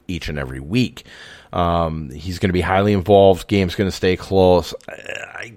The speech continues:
you know, I'm a Packers fan, so I'm gonna always say the Packers are gonna win on here, but, um, <clears throat> very much, uh, the,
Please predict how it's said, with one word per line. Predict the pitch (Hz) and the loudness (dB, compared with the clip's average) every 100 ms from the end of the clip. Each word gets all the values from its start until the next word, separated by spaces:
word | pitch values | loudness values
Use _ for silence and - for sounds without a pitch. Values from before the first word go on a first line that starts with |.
| - _ _ _ _ _ | -20 _ _ _ _ _
you | 127 139 117 101 135 | -10 -8 -10 -4 2
know, | 117 110 | 6 8
I'm | 104 98 | 6 4
a | 92 | 2
Packers | 104 87 90 | 2 2 0
fan, | 92 85 76 | 0 -2 0
so | 92 | 0
I'm | 87 | 2
gonna | 87 | 0
always | 90 90 82 | 2 2 2
say | 92 | 0
the | 80 | 0
Packers | 87 78 80 78 | 0 0 -2 -6
are | |
gonna | 78 76 | -6 -4
win | 82 76 | -4 -4
on | 69 73 | -4 -6
here, | 73 71 | -6 -4
but, | 80 78 - - - - - - | -2 -4 -6 -20 -20 -20 -20 -6
um, | 87 92 85 76 73 73 - | 2 4 4 2 -4 -10 -10
<clears throat> | - | 0
very | 165 139 113 85 76 71 92 113 113 | 2 2 -2 -4 -10 -2 4 6 6
much, | 101 92 | 4 2
uh, | 67 92 85 | 0 -2 -2
the, | 73 85 87 73 | -4 -8 -8 -10